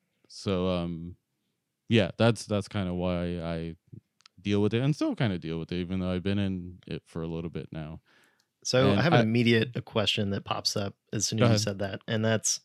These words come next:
Speaker 2: do you have designer imposter syndrome? Is there such a thing?
Speaker 1: Nope.
Speaker 2: Do you
Speaker 1: <laughs>
Speaker 2: feel like you could design something, like, piece of cake, no problem?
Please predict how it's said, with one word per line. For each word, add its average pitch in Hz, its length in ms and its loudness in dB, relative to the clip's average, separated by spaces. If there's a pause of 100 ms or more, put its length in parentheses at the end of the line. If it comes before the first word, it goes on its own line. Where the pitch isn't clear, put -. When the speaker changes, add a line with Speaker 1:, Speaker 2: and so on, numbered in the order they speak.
(480)
Speaker 2:
do 123 100 0
you 156 120 2
have 156 520 0 (680)
designer 104 680 0
imposter 160 480 -4
syndrome? 180 320 -6
Is 101 140 -6
there 110 120 -2
such 135 220 -4
a 127 40 -6
thing? 143 320 -6 (260)
Speaker 1:
Nope. 147 240 4 (500)
Speaker 2:
Do 123 640 2
you 190 120 8
Speaker 1:
<laughs> - 0 -
Speaker 2:
feel 139 120 6
like 123 140 4
you 127 100 4
could 117 100 4
design 113 340 2
something, 117 280 0
like, 101 400 0 (360)
piece 123 180 0
of 104 60 -6
cake, 120 240 0
no 107 140 -2
problem? 117 500 0